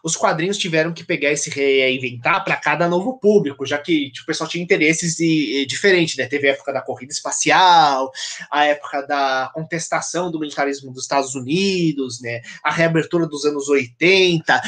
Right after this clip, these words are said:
a super tecnologia dos anos noventa, e cada isso, todo o material e a origem dos personagens se reinventava, né? Então, podemos dizer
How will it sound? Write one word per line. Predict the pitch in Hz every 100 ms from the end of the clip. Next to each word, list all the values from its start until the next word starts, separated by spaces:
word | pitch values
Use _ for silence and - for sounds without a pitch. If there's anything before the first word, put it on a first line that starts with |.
| 254 196
a | 156
super | - 175 175
tecnologia | 170 170 156 147 160
dos | 147
anos | 147
noventa, | 135 131 220 208 170
e | 214
cada | 214 311 254
isso, | 202 277 - - -
todo | 220 277 349
o |
material | 247 214 190 180 170 208 220
e |
a | 214
origem | 202 220 294
dos | 208
personagens | - 175 170 170 180
se | 175
reinventava, | 180 180 208 208 156 147 120
né? | 113 127 - - 175
Então, | 185 214
podemos | 262 269 254 262
dizer | 190 156 160 220